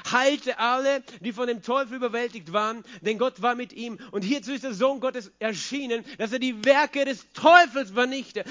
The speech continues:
Das heißt, Jesus war gesalbt, um Leben zu bringen, überall wo Chaos war, in den Herzen der Menschen. Und Leben zu geben,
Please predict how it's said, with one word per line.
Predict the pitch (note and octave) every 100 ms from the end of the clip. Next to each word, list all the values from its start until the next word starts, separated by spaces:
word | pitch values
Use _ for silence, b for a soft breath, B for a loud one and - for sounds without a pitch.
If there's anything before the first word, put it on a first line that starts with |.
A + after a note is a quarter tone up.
| D4+
Das | B3 C#4+
heißt, | D4 F#3+
Jesus | D#4+ D4+
war | B3+ C#4
gesalbt, | B3 - - D4 D#4+ A#3+ C#4+ - E4
um | B3 C#4
Leben | C#4+ D4+ E4+ E4 C#4
zu | - C4+
bringen, | A3 D#4 D#4 C4 C4+ G3
überall | D4 E4 D#4 D#4
wo | D4+
Chaos | D4 - D#4 D#4+ B3+ B3+ A#3
war, | C#4 C4+ A#3
in | A#3
den | C4+ C4
Herzen | B3+ D4 - B3+
der | C4
Menschen. | C4+ D#4 D#4+ - G3 - B C4 G3+
Und | C4
Leben | A#3 C#4+ D#4 D#4 B3+
zu | - C#4+
geben, | A3 D4 D4+ B3+